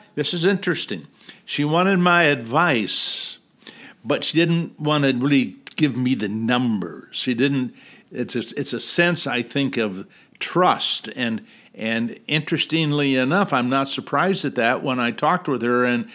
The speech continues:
realized how many people have taken advantage of her. And the reason they've taken advantage of her, I believe, after having spoken with her for probably thirty minutes,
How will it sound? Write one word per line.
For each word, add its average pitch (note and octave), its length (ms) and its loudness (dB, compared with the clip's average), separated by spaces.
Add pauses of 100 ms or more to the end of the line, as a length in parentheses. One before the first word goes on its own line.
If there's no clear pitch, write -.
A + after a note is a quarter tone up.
(220)
realized C3+ 680 4
how D#3 180 4
many E3 220 4
people C3+ 440 0
have A#2+ 120 0
taken C3 360 2
advantage G3 520 2
of F2+ 180 -8
her. - 180 -20 (960)
And - 120 -20
the C3+ 100 -8
reason E3 540 4
they've A#2+ 180 2
taken C3+ 380 0
advantage G#2+ 580 0
of F2+ 160 -4
her, G2+ 240 -2
I A2 140 2
believe, C3+ 680 2
after A2 320 0
having G2 280 -2
spoken C#3 500 -2
with F#2+ 140 -4
her B2 140 -4
for A#2 160 -14
probably G2+ 540 -8
thirty G#2 380 -4
minutes, G#2+ 640 -8